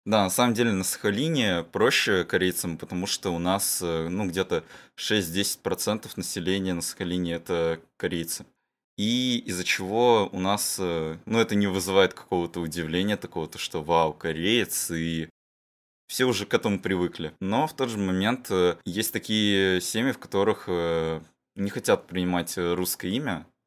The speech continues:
Но по большей части, э, сейчас у каждого корейца на Сахалине есть, э, русское имя и корейское. А у некоторых даже корейского нет. И вот, допустим, мое имя Ильнам, э, в детском садике, по рассказам моих родителей,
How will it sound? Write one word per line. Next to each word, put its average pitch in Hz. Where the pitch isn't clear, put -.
Но 107
по 117
большей 131
части, -
э, -
сейчас -
у -
каждого 92
корейца 101
на 101
Сахалине 95
есть, 92
э, 85
русское 90
имя 80
и 98
корейское. 82
А 95
у 98
некоторых 104
даже 92
корейского 85
нет. 80
И 127
вот, 95
допустим, 101
мое 110
имя 107
Ильнам, 110
э, 90
в 85
детском 104
садике, 127
по 98
рассказам 92
моих 98
родителей, 98